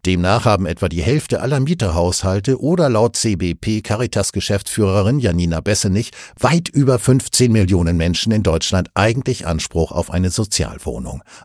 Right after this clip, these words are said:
Aber rechnerisch weniger als ein Zehntel kann diesen einlösen. Der große Rest ist entweder dazu verdonnert, über die eigenen finanziellen Verhältnisse zu wohnen oder die Belastungen mittels Wohngeldes,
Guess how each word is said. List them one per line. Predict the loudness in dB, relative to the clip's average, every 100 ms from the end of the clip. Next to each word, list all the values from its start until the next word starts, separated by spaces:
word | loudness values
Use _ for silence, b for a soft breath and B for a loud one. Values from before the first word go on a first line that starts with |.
| 0
Aber | 2 4 2 0 B B
rechnerisch | -2 0 2 2 2 0 0
weniger | 0 2 0 0
als | -4 -4
ein | -4 -4
Zehntel | 0 2 2 2 -2 -2
kann | -2 0 0 -2
diesen | -2 0 -2 -2
einlösen. | -2 -4 -4 -4 -2 -2 -6 _ B B B -2
Der | 2
große | 4 4 4 2
Rest | 2 0 -2
ist | -4 -2
entweder | -2 0 0 2
dazu | 2 2 0 0
verdonnert, | -2 -2 0 2 2 0 -2
über | -6
die | -6
eigenen | -4 0 0 0
finanziellen | -2 -2 -2 -2 0 -2
Verhältnisse | -2 -2 0 -2 0 -2
zu | 0 0
wohnen | 2 2 2 0
oder | 0 0
die | 0
Belastungen | 0 0 0 2 2 2
mittels | 2 2 0 -2 -2
Wohngeldes, | 0 2 2 2 2 2 0